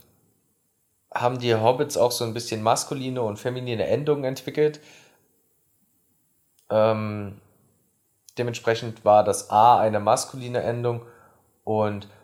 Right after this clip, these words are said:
das O beziehungsweise das E eine feminine. Äh, schönes Beispiel, Frodo natürlich, feminine Endung, ist mir dann direkt in den Kopf geschossen, hat mich ein bisschen verwundert,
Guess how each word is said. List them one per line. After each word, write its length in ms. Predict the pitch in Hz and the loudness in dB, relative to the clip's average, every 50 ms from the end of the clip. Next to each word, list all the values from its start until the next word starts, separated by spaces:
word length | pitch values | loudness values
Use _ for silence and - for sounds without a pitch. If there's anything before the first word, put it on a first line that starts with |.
| _ - | _ -4
das 260 | 104 98 - - - | -4 -4 -4 -4 -4
O 220 | 117 120 127 135 | 0 0 2 0
beziehungsweise 640 | 131 113 - - - 117 110 107 - 101 95 95 90 | 0 -2 -6 -6 -6 -6 -6 -4 -2 -2 -2 -2 -2
das 240 | 92 90 - - - | -4 -6 -6 -6 -4
E 180 | 107 117 113 - | -2 -2 -2 -2
eine 200 | 90 92 87 - | -4 -6 -8 -8
feminine. 640 | - 110 110 120 131 123 123 123 123 120 120 120 120 - - _ _ _ _ _ _ _ _ | -8 -8 -6 -6 -6 -6 -6 -4 -4 -2 -4 -4 -6 -10 -20 _ _ _ _ _ _ _ _
Äh, 260 | - 113 110 104 104 101 - - - - | 2 4 4 4 2 0 -4 -10 -16 -12
schönes 400 | - - 165 185 220 226 208 - | -2 2 2 2 2 2 0 2
Beispiel, 600 | - 123 139 175 185 - 185 185 202 220 214 - - _ _ | 4 6 6 4 4 0 -2 0 0 -2 -4 -8 -16 _ _
Frodo 420 | - - - 127 151 175 180 185 | -16 -8 -2 0 0 2 2 0
natürlich, 680 | 170 170 165 165 - 175 170 180 185 190 185 - - - - - _ _ | 0 0 0 0 0 -2 0 0 -2 -2 -4 -6 -8 -10 -18 -20 _ _
feminine 540 | - - 156 165 170 165 160 151 143 131 | -4 -2 -2 0 -2 -2 -2 0 0 2
Endung, 500 | 85 107 135 156 175 185 196 214 220 - - _ _ _ _ _ _ _ | 2 2 0 -2 -4 -6 -6 -8 -12 -16 -20 _ _ _ _ _ _ _
ist 140 | 127 - | -12 -8
mir 100 | 147 135 | -6 -4
dann 180 | 127 131 127 123 | -2 -2 -4 -4
direkt 340 | 127 117 120 - - - - | -4 -4 -2 -4 -4 -6 -12
in 60 | 131 | -16
den 40 | 117 | -8
Kopf 260 | - - 131 135 - - | -4 -2 -2 -2 -4 -8
geschossen, 480 | 160 - - 160 160 160 - 170 170 - _ _ _ _ _ _ - | -12 -8 -4 -4 -4 -4 -6 -10 -14 -16 _ _ _ _ _ _ -2
hat 160 | 131 127 - | -2 -2 -2
mich 140 | 143 127 127 | -4 -10 -8
ein 100 | 120 117 | -8 -6
bisschen 300 | 131 131 - - 123 110 | -6 -6 -6 -6 -8 -8
verwundert, 680 | - 104 95 107 120 147 156 165 165 170 170 - | -8 -8 -6 -4 -4 -2 0 0 0 0 -2 -6